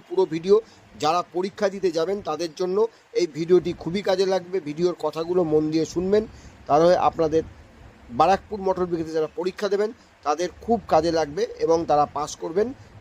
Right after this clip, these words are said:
এটা আমরা আশা রাখি। তাই আপনাদেরকে বলবো, ভিডিওটি ভালো লাগলে লাইক, শেয়ার,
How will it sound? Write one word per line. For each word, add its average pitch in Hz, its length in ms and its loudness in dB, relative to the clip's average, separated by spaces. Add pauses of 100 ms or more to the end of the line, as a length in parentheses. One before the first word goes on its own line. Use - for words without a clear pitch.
এটা 156 120 2 (100)
আমরা 147 140 0 (120)
আশা 180 220 4
রাখি। - 200 -4 (400)
তাই 165 180 4 (240)
আপনাদেরকে 170 380 -4 (100)
বলবো, 175 160 2 (120)
ভিডিওটি 160 280 2 (100)
ভালো 151 200 2
লাগলে 175 240 2
লাইক, 156 220 2
শেয়ার, 143 160 -6